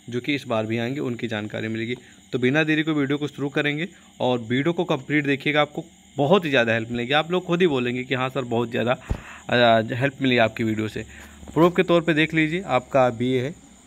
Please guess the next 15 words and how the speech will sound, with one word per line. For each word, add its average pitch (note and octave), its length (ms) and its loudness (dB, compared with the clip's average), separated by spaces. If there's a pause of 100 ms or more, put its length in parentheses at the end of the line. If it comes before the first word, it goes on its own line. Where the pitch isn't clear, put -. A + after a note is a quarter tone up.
सेमेस्टर B2+ 340 -2
आपका C3 340 2
थर्ड C#3 280 0
यानी B2+ 220 -2
कि C3+ 100 -10
तृतीय B2+ 340 -4
सेमेस्टर C3+ 460 -6
है। F3+ 80 -6
ये E3 60 -6
प्रीवियस B2+ 400 -4
ईयर B2 120 -4
का B2 120 -4
मॉडल A#2 260 0
पेपर B2+ 340 -2
है। - 360 -8